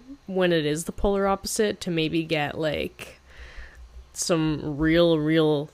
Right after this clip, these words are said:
like, real pure authentic thoughts out, I don't think that I ever could bring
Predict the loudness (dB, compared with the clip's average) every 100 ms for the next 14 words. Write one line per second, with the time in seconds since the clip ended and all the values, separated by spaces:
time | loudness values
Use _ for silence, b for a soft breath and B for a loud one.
0 | -10 -8 -8 _ -20 -20 -16 -8 -2 4
1 | 6 4 2 2 4 4 2 0 -2 -2
2 | -4 -2 -2 -2 -2 -2 0 -2 -6 B
3 | B B B B -20 -20 _ -4 0 2
4 | 2 2 4 4 2 -4 _ -2 0 0
5 | 0 0 0 2 2 0 0 2 2 2
6 | 0 0 0 -2 -2 -6 -18 -20 _ _
7 | _ -20 -20 -20 -20 _ -2 0 0 -2
8 | -6